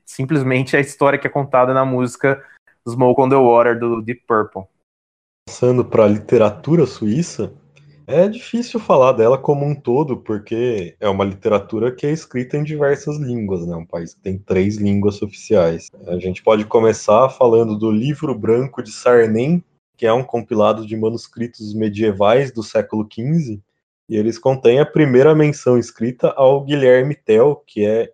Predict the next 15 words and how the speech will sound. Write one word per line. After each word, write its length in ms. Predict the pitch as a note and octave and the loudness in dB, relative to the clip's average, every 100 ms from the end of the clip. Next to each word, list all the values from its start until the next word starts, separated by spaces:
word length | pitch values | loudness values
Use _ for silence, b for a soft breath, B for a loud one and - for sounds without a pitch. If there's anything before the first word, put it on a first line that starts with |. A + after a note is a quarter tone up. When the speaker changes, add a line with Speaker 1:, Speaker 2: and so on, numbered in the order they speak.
| - | -10
Speaker 2:
o 140 | A2+ | -4
herói 320 | C3 A2+ A2 | 0 2 2
nacional 560 | B2 A#2+ - C3+ G#2+ A2+ | 0 -6 -6 0 2 2
da 100 | A2+ | -2
Suíça. 560 | - B2 G#2 F#2+ - _ _ | -10 -10 -10 -10 -20 _ _
A 100 | G2+ | -6
partir 360 | G2 G#2+ B2 A#2 | -2 -2 -2 -6
do 80 | |
século 400 | A2+ A#2+ A2 B2 | -4 -2 -2 -4
dezoito, 600 | A2+ A2 G2+ G#2+ B2 B2 | -6 -6 -4 0 0 -2
teve 300 | F2+ G#2 G2 | -8 -8 -8
grandes 400 | G2 G#2 A#2 A#2+ | -6 -6 -6 -10
contribuições 1200 | - - A#2+ A#2+ A2 A2 G#2 - G#2 G#2+ G#2 G2 - | -12 -4 -4 -4 -6 -4 -6 -4 0 0 0 -6 -12
com 180 | - G2+ | -4 2
avanços 840 | F#2+ F#2 G2 G#2 G2 - F2 - | 2 2 -2 -2 -6 -12 -14 -16